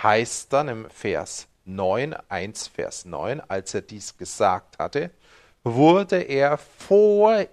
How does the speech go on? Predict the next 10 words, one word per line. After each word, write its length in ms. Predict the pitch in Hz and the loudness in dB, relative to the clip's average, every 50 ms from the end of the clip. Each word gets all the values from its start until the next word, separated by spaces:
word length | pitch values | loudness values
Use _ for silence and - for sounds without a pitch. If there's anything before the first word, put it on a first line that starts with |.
| _ - | _ -16
ihren 600 | 135 143 143 147 139 127 120 117 104 101 101 - _ _ _ _ _ - | -6 -2 2 2 2 2 2 0 -2 -4 -8 -16 _ _ _ _ _ -6
Blicken 500 | 117 120 123 113 _ - - 95 87 92 _ _ _ _ _ _ _ - | -4 -4 -4 -4 _ -10 -10 -10 -10 -10 _ _ _ _ _ _ _ -10
emporgehoben 960 | 95 92 - - - 95 90 82 - - 87 92 95 92 87 82 - 87 87 _ _ _ _ _ _ _ _ _ _ _ _ - | -10 -10 -10 -10 -6 -4 -4 -4 -4 -8 -10 -10 -8 -8 -8 -10 -12 -16 -20 _ _ _ _ _ _ _ _ _ _ _ _ -6
und 220 | 131 131 - - | -4 -4 -2 -2
eine 340 | 117 117 107 98 95 90 87 | -2 -4 -4 -4 -8 -6 -2
Wolke 520 | 95 92 101 104 113 131 127 - - 165 | 0 2 2 2 2 0 -4 -6 -6 -6
nahm 460 | 151 135 107 87 82 87 92 101 110 - | -6 -4 -2 -2 0 0 -2 -2 -6 -10
ihn 360 | - 120 123 135 147 151 156 _ _ _ _ _ _ _ _ | -12 -12 -10 -10 -12 -14 -16 _ _ _ _ _ _ _ _
auf 600 | - 104 101 101 107 123 143 - - - - - _ _ _ | 2 4 4 4 4 2 -2 -4 -10 -18 -20 -20 _ _ _
vor 360 | _ - - 107 104 95 | _ -10 -6 -4 -2 -2